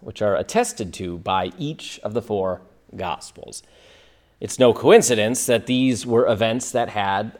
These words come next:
a lot of witnesses. This is rather logical, the way things played out. See, when Jesus does something in private,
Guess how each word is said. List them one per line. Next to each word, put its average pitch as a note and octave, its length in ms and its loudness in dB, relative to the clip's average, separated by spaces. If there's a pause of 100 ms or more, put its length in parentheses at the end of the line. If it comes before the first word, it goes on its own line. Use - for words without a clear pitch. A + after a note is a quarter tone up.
a A2+ 120 2
lot G#2+ 680 0 (160)
of C3+ 340 0 (120)
witnesses. - 1040 -10 (400)
This - 160 -12
is B2+ 400 -4 (260)
rather A2 440 2
logical, G2+ 720 -2
the F2+ 80 -12
way G2 160 -6
things G2 400 -8 (140)
played G2+ 240 -2
out. F#2+ 180 -2 (600)
See, B2 160 -4
when A#2+ 180 2
Jesus B2+ 360 2
does A#2 240 2
something G#2 380 0
in F2 200 -4
private, D3 720 6